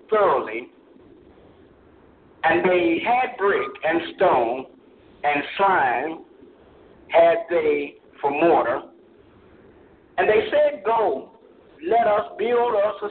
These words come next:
city and a tower whose top may reach unto heaven, and let us make us a name, lest we be scattered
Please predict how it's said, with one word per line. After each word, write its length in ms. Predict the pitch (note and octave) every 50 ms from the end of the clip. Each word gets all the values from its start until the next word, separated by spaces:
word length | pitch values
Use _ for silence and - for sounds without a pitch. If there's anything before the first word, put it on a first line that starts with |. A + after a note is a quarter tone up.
| - - -
city 420 | G3+ - - - - - - - - - - - - - - - - - -
and 120 | D3+ D#3
a 220 | D3+ C#3+ D3 - - -
tower 600 | - A3 G#3+ G3 E3 D3 C#3+ C#3 C#3 C#3 C#3 - - - - - - - -
whose 460 | - F#4 F#4 F4+ F4+ - - - - -
top 320 | - C#4 C#4 - - - -
may 140 | E3+ D#3+ D#3+
reach 400 | D#3+ E3 F#3+ A3 A3+ A3+ - - - - - - - _ _ - - - -
unto 380 | F#3 G3 G3 G3 - - G#3 G#3
heaven, 560 | G3 G3+ G3+ D#3+ C3+ - A2 G2+ - - - - - _ - _ _ _ _ - - - - - - - _ _
and 200 | D3+ D3+ D#3+ E3
let 140 | F#3+ F#3+ F#3+
us 140 | F3+ F3 - F3 F3+
make 300 | F#3+ G#3+ A3+ A#3 A3 - - -
us 280 | F3 F3 D3 C#3 C#3 - - - - - - - _ - - - - - - - - -
a 120 | - C#3+
name, 760 | D3+ D#3+ F3 G3+ G#3+ G3+ F3+ D#3+ C#3+ B2 A#2+ B2 C3 B2+ - - - _ - _ _ _ _ _ _ _ _ - - - - - - - - - - - - - - - - - _ _ _ _ -
lest 420 | C#3 D#3 F#3 A3 A3+ F#3 - - -
we 160 | G3+ G3+ G3+ G3 - -
be 360 | F#3 F3+ F3 E3+ E3+ - - -
scattered 480 | - A3 A#3 A3+ A3 A3 A3 G#3+ -